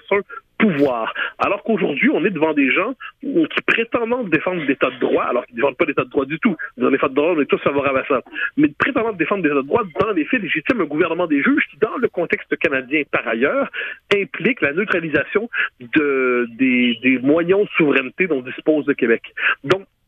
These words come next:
c'est, c'est de ce point de vue, il y avait une forme de synthèse. Si on fait une forme d'histoire de la pensée politique québécoise, il y a un point de contact chez Bastien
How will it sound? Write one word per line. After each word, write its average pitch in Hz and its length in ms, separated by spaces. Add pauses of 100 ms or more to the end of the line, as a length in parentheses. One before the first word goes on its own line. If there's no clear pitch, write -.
(320)
c'est, 175 580
c'est 165 360
de 254 180
ce - 60
point 202 160
de 180 60
vue, 190 100
il 339 60
y - 20
avait 175 140
une 175 60
forme 262 180
de - 80 (100)
synthèse. 190 420
Si - 80
on 190 60
fait 247 120
une 233 100
forme 226 180
d'histoire 180 300
de 180 40
la - 40
pensée 156 220
politique 147 340
québécoise, 135 420 (420)
il - 40
y - 20
a 160 60
un - 40
point - 140
de 262 60
contact 214 340
chez 165 100
Bastien 143 360